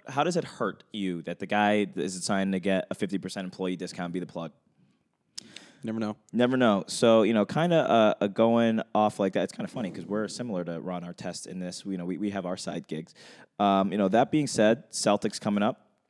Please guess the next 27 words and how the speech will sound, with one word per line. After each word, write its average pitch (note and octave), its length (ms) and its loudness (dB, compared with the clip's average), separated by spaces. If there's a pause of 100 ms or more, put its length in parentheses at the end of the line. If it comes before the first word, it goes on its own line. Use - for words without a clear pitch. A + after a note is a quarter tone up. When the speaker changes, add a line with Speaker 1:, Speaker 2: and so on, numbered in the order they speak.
(240)
Speaker 1:
What G#2+ 160 0
do A2 60 2
you, - 80 -2
what A2 100 0
do A2 60 2
you G#2+ 40 4
have G#2 100 0
to G2 80 -10
say? F2+ 280 -4 (2250)
Speaker 2:
Um, C3 800 4 (1080)
I B2+ 80 2
have A#2 100 2
no A#2 200 6
expectations. B2+ 960 0
Speaker 1:
I, G#2 180 0
I A2 80 2
think D3+ 200 0
it's E3 140 -2
funny B2 280 0
Speaker 2:
I C3 60 8
have C3 140 6
Speaker 1:
and C3 60 2
Speaker 2:
no C3 140 8
desire A#2 480 4
to C3 80 2
have C3 120 2
expectations. E3 1080 2